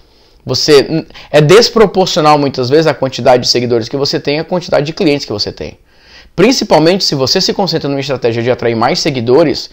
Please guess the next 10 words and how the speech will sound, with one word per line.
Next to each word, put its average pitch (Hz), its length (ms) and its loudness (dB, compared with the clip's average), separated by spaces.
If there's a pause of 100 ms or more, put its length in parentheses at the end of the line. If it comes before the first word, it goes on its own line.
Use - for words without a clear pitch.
(220)
é 139 100 2
completamente 151 720 0
diferente 156 480 0
de 139 80 -4
uma 151 120 -2
estratégia 143 540 0
pra 120 120 0
atrair 131 300 0
mais 139 260 0
clientes. 151 420 -4